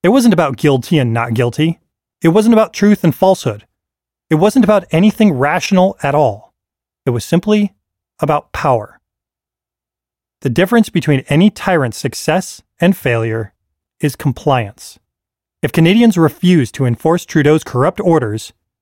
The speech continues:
he's done for. That's it. The success or failure of this coup will be determined by the compliance of everyday,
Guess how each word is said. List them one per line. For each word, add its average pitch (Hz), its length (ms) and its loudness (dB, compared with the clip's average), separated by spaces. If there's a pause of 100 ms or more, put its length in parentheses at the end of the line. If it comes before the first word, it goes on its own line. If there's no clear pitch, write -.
(200)
he's 147 160 0
done 180 200 2
for. - 300 -12 (500)
That's 131 180 -2
it. 196 220 0 (680)
The 135 80 -6
success - 680 -4 (160)
or 160 180 2
failure 175 500 0
of 131 160 -2
this 160 200 0
coup 127 380 0 (380)
will 139 120 2
be 131 140 0
determined 170 520 2
by 131 140 0
the 120 80 -6
compliance 120 680 -4
of 131 260 -4
everyday, 135 680 -2